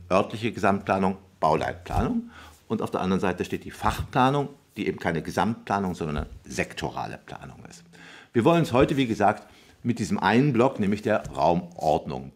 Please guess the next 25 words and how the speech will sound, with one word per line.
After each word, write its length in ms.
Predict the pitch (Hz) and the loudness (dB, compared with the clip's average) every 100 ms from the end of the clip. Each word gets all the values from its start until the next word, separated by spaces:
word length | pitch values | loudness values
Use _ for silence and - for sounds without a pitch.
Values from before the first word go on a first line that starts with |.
| _ | _
beschäftigen. 640 | 76 - - - - - _ _ _ _ _ _ _ _ _ _ _ _ _ _ - - - | -16 -14 -16 -18 -20 -20 _ _ _ _ _ _ _ _ _ _ _ _ _ _ -20 -20 2
Raumordnung 540 | 120 214 - 180 180 | 6 6 6 2 2
ist, 180 | - 185 | 0 0
wie 60 | - | -2
gerade 260 | 120 131 | -2 -2
gesagt, 500 | 104 90 113 165 - | -2 0 0 0 -4
ein 200 | - 131 | -4 -2
Bestandteil 440 | 135 - 113 117 101 | -2 -2 -4 -2 -2
der 120 | 87 | -4
Gesamtplanung. 1040 | 87 95 117 - - - 123 147 180 190 - | -2 0 0 -4 -8 0 2 2 0 -2 -4
Ihre 220 | - 117 80 | -6 0 2
Aufgabe 540 | 127 - 120 117 113 | 0 0 0 2 2
ist 200 | 117 107 | 0 -2
es 180 | 90 - | -8 -2
also, 640 | 82 80 95 107 160 208 208 - - _ _ | 2 4 4 4 4 2 -2 -18 -20 _ _
alle 440 | 113 170 98 73 - _ _ _ | 4 6 6 4 -8 _ _ _
an 200 | 90 92 | -4 0
den 160 | 85 80 | 0 -2
Raum, 560 | 73 80 107 160 170 | 0 2 2 0 -2
an 160 | - 90 | -6 -8
ihren 460 | 95 113 95 80 - _ _ _ _ _ _ - | -4 -4 -2 -6 -8 _ _ _ _ _ _ -10
Gegenstandsraum, 1120 | 80 113 - 107 120 - - 85 104 131 151 151 - - - | -8 -6 -4 -2 -2 -6 -6 0 2 2 -2 -8 -20 -20 -4
ähm, 240 | 123 117 | -2 -2
gestellten 500 | - - 117 131 113 | -4 0 2 2 0
Anforderungen 1080 | - 98 117 135 127 127 123 117 120 120 120 | -2 -2 0 0 2 2 0 2 2 0 -2